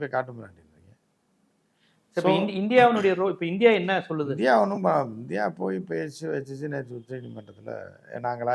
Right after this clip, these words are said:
Speaker 1: எங்களால முடிஞ்ச முயற்சி பண்ணிட்டு இருக்கோம், பண்ணிட்டு இருந்தோம், இதுக்கு மேல எங்களால ஒண்ணும் முடியாது, என்ன சட்ட ரீதியா என்ன பண்ண முடியுமோ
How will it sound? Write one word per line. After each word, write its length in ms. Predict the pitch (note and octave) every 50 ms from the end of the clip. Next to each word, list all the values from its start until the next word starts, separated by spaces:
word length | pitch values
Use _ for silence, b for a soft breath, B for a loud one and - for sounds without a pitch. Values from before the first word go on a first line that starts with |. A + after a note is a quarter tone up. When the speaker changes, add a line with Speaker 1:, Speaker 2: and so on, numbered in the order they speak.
| B2
Speaker 1:
எங்களால 300 | A#2 A2+ A#2 A#2+ C#3+ E3 D#3+ C#3+
முடிஞ்ச 300 | C3 C3+ C#3+ D3 D3+ C#3
முயற்சி 260 | C#3 C#3+ D3+ D#3 E3+ D3+
பண்ணிட்டு 320 | C#3 C3+ C3+ C#3 C3+ C3 B2+
இருக்கோம், 300 | B2 A#2 A#2 A#2 A2+ A2 G#2+ _ A2+
பண்ணிட்டு 280 | A#2 B2+ C3+ B2 A#2
இருந்தோம், 240 | A#2 A2+ A#2 A#2+ A#2+ A#2
இதுக்கு 180 | A2 A2 A2+ A#2
மேல 160 | A#2 A#2 A2+
எங்களால 260 | G#2+ G#2+ A2 A2 A2 G#2+
ஒண்ணும் 180 | G2 G#2 G2+ G2
முடியாது, 300 | F#2 G2 F#2 F2 F2+ F2+ _ _ _ _ _ _ _ _ _ _ _ _ _ _ _ _
என்ன 140 | F#2+ A#2+ C#3 C3+
சட்ட 200 | C#3+ C#3+ C#3 - D#3 D3
ரீதியா 240 | D3+ D3+ D3+ D3+ C#3+
என்ன 120 | C#3 C#3 C3
பண்ண 100 | B2+ A#2+
முடியுமோ 240 | A#2 A2+ A#2 B2 B2+